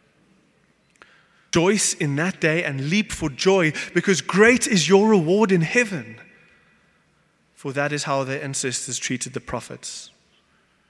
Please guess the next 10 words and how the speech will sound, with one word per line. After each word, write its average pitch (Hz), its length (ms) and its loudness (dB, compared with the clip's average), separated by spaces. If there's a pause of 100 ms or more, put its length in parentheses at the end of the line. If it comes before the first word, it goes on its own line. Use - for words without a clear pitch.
(760)
But 143 160 -8
woe 175 360 -2
to 143 200 -8
you, 110 280 -14 (1500)
woe 196 280 2
to 185 160 -2
you 147 240 2
who 139 120 -2
are 117 180 -2
rich! - 520 -8